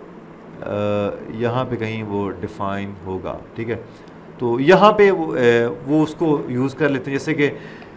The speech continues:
यहाँ पे अगर मैं लिखूँ title, तो ये title आपको,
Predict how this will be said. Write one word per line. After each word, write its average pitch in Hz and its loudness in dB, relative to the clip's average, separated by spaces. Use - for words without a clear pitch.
यहाँ 143 6
पे 139 8
अगर 139 8
मैं 139 4
लिखूँ 139 2
title, 113 4
तो 131 0
ये 131 4
title 135 4
आपको, 127 4